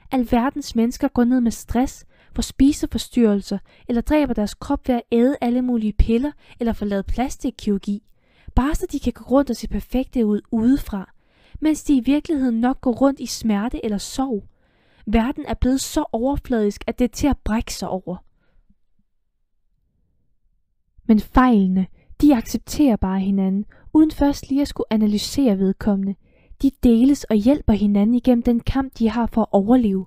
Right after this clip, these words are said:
De er venlige og høflige, og det skulle være forkert, fordi de lige ser en lille smule anderledes ud end os. Det er jo vanvid.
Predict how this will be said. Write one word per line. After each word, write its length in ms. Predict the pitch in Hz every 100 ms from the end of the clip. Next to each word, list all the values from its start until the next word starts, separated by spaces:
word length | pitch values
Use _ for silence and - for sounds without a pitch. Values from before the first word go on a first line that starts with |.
| - _ _ _ -
De 80 | 302
er 120 | 254
venlige 440 | 220 214 262 302 247
og 80 | 190
høflige, 540 | 269 294 - 202 190 - _ _ _ -
og 100 | 247
det 100 | 339
skulle 200 | - 269
være 140 | 214
forkert, 500 | - - 330 330 - - _ _ _
fordi 240 | - 262 262
de 120 | 269
lige 200 | 277 294
ser 220 | - 294
en 100 | 240
lille 400 | 226 240 302 349
smule 340 | 330 262 254 262
anderledes 560 | 214 226 269 247 220 -
ud 140 | 262
end 80 | 226 -
os. 360 | 247 - - _ _ _ _ - -
Det 80 | 240
er 40 |
jo 60 | 208 196
vanvid. 480 | 214 285 247 202